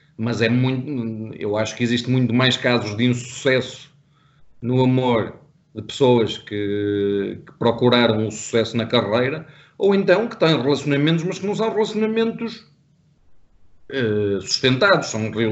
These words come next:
relacionamentos que ficaram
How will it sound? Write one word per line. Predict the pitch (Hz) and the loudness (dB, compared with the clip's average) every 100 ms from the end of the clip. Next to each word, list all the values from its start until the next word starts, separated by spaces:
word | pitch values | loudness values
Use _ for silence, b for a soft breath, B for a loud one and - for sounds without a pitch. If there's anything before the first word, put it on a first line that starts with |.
| 135 123 | -2 -2
relacionamentos | 113 110 123 123 131 127 127 151 - b b b b - | -2 0 2 4 4 0 -6 -10 -10 b b b b -14
que | |
ficaram | - 135 151 156 160 175 180 180 | -4 0 2 4 4 0 -4 -8